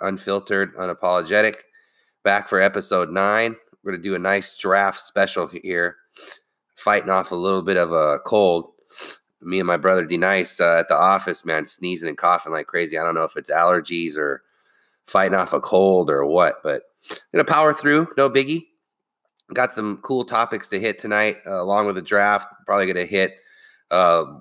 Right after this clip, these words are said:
the Wa-, Russell Westbrook and Damian Lillard little feud, and the Blazers taking down the Thunder in that series. Vlad, uh, Junior making his debut. That's kinda cool. Not really gonna talk a,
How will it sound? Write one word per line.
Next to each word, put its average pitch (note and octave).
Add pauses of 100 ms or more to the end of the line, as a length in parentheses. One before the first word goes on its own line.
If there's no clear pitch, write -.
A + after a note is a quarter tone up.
(380)
the F2+
Wa-, E2+
Russell G2+
Westbrook G#2
and D#2+
Damian F#2
Lillard F#2+
little F#2+
feud, G2
and F2
the F2
Blazers F#2
taking F#2
down F2+ (340)
the E2
Thunder G2
in E2
that F2+
series. F#2+ (680)
Vlad, G2+
uh, F#2+
Junior G#2+ (380)
making G2
his F#2+
debut. F#2
That's F2+
kinda F2
cool. F2+ (420)
Not A2
really F#2+
gonna E2+
talk F#2
a, D2+